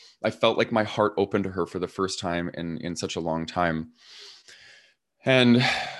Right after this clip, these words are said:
so anyways, that was, that was the start of my day. And then I went to, um,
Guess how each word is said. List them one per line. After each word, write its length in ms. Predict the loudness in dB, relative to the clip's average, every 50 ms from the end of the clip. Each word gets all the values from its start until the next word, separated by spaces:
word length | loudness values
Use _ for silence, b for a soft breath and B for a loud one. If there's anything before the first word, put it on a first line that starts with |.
| B
so 160 | B 4 6 6
anyways, 340 | 6 8 8 6 6 6
that 180 | 6 4 4 4
was, 260 | 4 2 0 -2 0
that 160 | 2 4 4
was 220 | 4 2 0 0 -2
the 100 | -4 -4
start 360 | -4 -2 0 4 4 4 4
of 100 | 2 0
my 120 | 0 0
day. 340 | 0 2 0 0 0 0 -4 -8 -18 _ _ _
And 160 | -2 0 2 4
then 460 | 4 4 4 4 2 2 0 -2 -6 _ _ _ _ _ _ _ _ _ _ _ _ _ _ -4 0
I 100 | 2 4
went 300 | 6 6 4 4 2 2
to, 600 | 0 2 4 6 6 6 6 6 6 4 4 2 B B B B B
um, 640 | -2 0 0 2 2 2 0 -2 -4 -4 -6 -8 -10